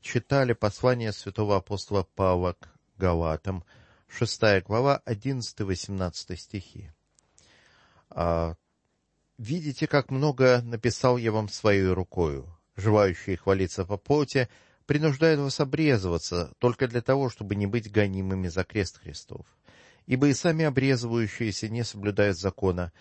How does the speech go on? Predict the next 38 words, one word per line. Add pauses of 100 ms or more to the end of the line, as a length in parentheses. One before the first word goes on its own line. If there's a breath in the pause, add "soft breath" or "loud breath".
(300 soft breath)
но
хотят,
чтобы
вы
обрезывались,
дабы
похвалиться
в
вашей
плоти. (680 loud breath)
А
я
не
желаю
хвалиться,
разве
только
крестом
Господа
нашего
Иисуса
Христа, (580 soft breath)
которым
для
меня
мир
распят,
и
я
для
мира. (560)
Ибо
во
Христе
Иисусе
ничего
не
значит